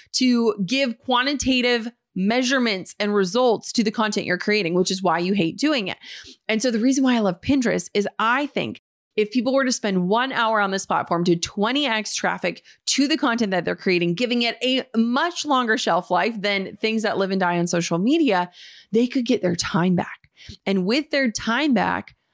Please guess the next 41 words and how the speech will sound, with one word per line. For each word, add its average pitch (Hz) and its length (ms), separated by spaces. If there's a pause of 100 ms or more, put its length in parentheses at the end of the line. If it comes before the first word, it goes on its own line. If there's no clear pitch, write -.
(100)
I 214 100
want 302 220
them 277 140
to 220 80
live 196 280
their 214 160
life 180 340
more. - 360 (360)
I 294 120
don't 339 260
want 226 280
you 240 260
to 240 200
work 214 500 (180)
smarter 214 580
so 214 260
you 220 160
can 190 160
work 165 200
harder. 214 560 (340)
I 240 80
want 311 220
for 330 80
you 330 100
to 285 60
work 202 220
smarter 220 360
so 185 120
you 180 60
can 170 200
live 254 280
more. - 300 (500)
And 233 140
so 262 120
what's 233 200
so 285 260
interesting 247 440
to 214 80
me 196 160
is 175 100
that 185 160